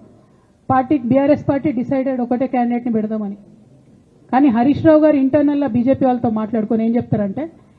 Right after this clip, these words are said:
"మీ దగ్గర నుంచి ఒక క్యాండిడేట్ని ఇవ్వండి, నేను మామయ్యని కన్విన్స్ చేసి రెండో క్యాండిడేట్కి పెట్టిస్తా" అంటే he wants to create a trouble. ఈ క్రైసిస్లో already మన పార్టీలోకి వెళ్ళి పది మంది ఎమ్మెల్యేలు వెళ్ళిపోయినాక,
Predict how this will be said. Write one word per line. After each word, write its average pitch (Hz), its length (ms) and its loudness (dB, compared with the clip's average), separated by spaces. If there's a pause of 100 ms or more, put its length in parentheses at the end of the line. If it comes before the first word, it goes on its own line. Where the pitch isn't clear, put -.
(240)
"మీ 240 100 4
దగ్గర 247 240 4
నుంచి 285 200 4
ఒక 233 60 -2
క్యాండిడేట్ని 247 440 0
ఇవ్వండి, 226 420 -2 (300)
నేను 220 220 -2
మామయ్యని 247 360 -2
కన్విన్స్ 247 340 -2
చేసి 233 200 -2
రెండో 220 220 -4
క్యాండిడేట్కి 220 560 -6 (420)
పెట్టిస్తా" 214 420 -4 (480)
అంటే 277 180 0
he 285 120 4
wants 294 260 4
to 349 140 4
create 311 300 2
a - 60 -10
trouble. 233 240 -4 (1080)
ఈ 262 100 2
క్రైసిస్లో 262 640 0
already 269 420 2
మన 262 140 2
పార్టీలోకి 262 480 -2
వెళ్ళి 262 120 2
పది 240 180 4
మంది 240 220 4
ఎమ్మెల్యేలు 247 360 4
వెళ్ళిపోయినాక, 240 720 2